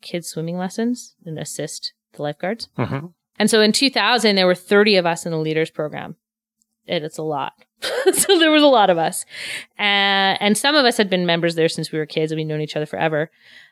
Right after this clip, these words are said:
Speaker 1: And then we were all really involved in that program. And we would, you know, go to the pool first thing in the morning. Often we had synchro swimming in the morning or water polo practice in the morning. So we'd be there at eight in the morning and we wouldn't leave until they kicked us out at night,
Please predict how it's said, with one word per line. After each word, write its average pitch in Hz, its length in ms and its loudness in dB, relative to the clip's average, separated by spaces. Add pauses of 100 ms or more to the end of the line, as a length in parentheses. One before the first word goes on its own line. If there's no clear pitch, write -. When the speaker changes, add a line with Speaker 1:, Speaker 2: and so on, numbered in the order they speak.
Speaker 1:
And 220 240 2
then 226 80 4
we 254 80 6
were 247 80 6
all 262 140 4
really 262 400 4
involved 208 480 2
in 220 80 2
that 185 160 0
program. 165 380 0
And 165 100 -2
we 175 140 -2
would, 175 160 -2
you 185 80 -2
know, 170 260 -2 (160)
go 180 240 2
to 180 80 -2
the 180 100 -4
pool 185 320 -2
first 175 320 -2
thing 185 140 -2
in 170 80 -2
the 160 60 -2
morning. 185 500 -2
Often 185 320 -2
we 180 100 -4
had 170 180 -6
synchro 180 440 -4
swimming 175 320 -6
in 175 100 -6
the 175 60 -6
morning 170 480 -6
or 156 140 -6
water 160 260 -4
polo 160 220 -4
practice 165 400 -8
in 175 40 -6
the 165 60 -6
morning. 165 240 -6
So 170 140 -10
we'd 190 160 -10
be 202 100 -6
there 214 180 2
at 160 120 -4
eight 180 160 -4
in - 60 -10
the 151 60 -8
morning 156 420 -8 (500)
and 180 100 -4
we 196 80 -2
wouldn't 214 240 0
leave 226 280 -2
until 165 260 -8
they 127 80 -8
kicked - 280 -12
us - 140 -8
out 196 220 -2
at - 100 -8
night, 170 380 -12